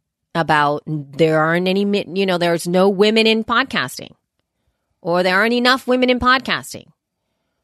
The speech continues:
or there's not enough whatever in podcasting. And unfortunately, th-, I do not think that that's the truth. I think that the, the reason that you, you perceive that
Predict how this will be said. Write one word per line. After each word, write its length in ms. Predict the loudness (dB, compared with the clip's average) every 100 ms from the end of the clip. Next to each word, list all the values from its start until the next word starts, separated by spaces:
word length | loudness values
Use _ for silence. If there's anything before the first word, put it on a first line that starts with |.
| _
or 140 | -2 0
there's 240 | 0 0
not 240 | 0 2
enough 420 | 2 2 2 0 0
whatever 640 | 2 2 2 0 -2 -2
in 160 | -2 0
podcasting. 680 | 0 0 -4 -8 -12 -18 _ _ _ _ _ _ _ _ _ -2
And 320 | 0 0 0
unfortunately, 640 | -2 0 0 0 -2 -2 -4
th-, 160 | -6 _ _ -4
I 160 | -2 -2
do 260 | -2 -2
not 380 | 2 2 2 0
think 180 | -2 0
that 140 | 2
that's 220 | 0 -2
the 100 | -8
truth. 520 | -6 -4 -6 -6 -18 -6
I 100 | -4
think 220 | -4 -4
that 180 | -4 0
the, 240 | -2 -2 -8 -20 -18 -20 -4
the 160 | -2 0
reason 480 | 2 2 2 2 2
that 280 | 2 0
you, 300 | 0 0 0 -4
you 400 | -2 0 0 -2 -4
perceive 480 | -2 0 2 2
that 340 | 2 0 -2